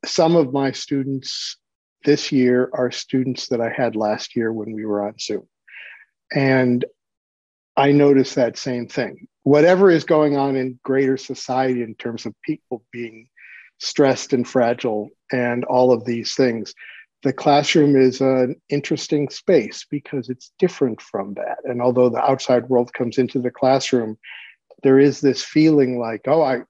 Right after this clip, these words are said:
I, I've been seeing you for a year from this big, and now you're a real person,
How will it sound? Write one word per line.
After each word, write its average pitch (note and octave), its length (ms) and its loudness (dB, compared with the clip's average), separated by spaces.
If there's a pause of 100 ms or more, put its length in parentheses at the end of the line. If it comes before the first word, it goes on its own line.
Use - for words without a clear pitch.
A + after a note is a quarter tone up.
I, C#3+ 160 -2 (280)
I've C#3 200 2
been D#3 160 0
seeing D#3+ 340 -2
you C#3+ 160 0
for C3+ 220 -6
a C3 60 -4
year C#3+ 440 2 (400)
from B2+ 240 -10 (320)
this C#3 220 -6 (420)
big, C3 380 -2 (420)
and C3+ 140 -6
now C#3+ 140 0
you're D3+ 220 4
a C3 40 0
real C#3 220 -4
person, - 460 -8